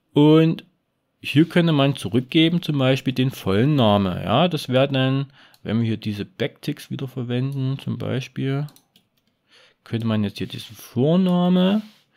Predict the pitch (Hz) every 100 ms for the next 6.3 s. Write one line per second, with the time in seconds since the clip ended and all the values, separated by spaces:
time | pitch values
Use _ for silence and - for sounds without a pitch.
0 | - - - - _ 123 120 98 92 92
1 | 110 151 - - 147 143 143 147 143 147
2 | 143 _ _ _ _ _ _ _ _ _
3 | _ _ _ - 120 101 104 127 135 98
4 | 95 120 127 117 113 104 98 101 - 98
5 | 95 - 69 71 104 - _ _ _ -
6 | - 143